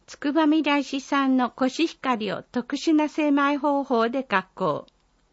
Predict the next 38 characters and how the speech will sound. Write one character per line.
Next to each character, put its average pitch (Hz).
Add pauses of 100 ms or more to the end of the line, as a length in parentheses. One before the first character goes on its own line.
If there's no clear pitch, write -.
(2000)
香 320
取 254
の 190
具 202
沢 269
山 262
汁。 202 (540)
香 254
取 330
市 269
で 247
提 254
供 254
さ 233
れ 226
て -
い 220
る 208
給 240
食 220
メ 196
ニ 180
ュ -
ー。 - (1400)
香 254
取 302
市 311
で 240
育 247
て 240
ら 226
れ 214
た 202
水 294
郷 294 (140)
赤 262
鶏 196
や 185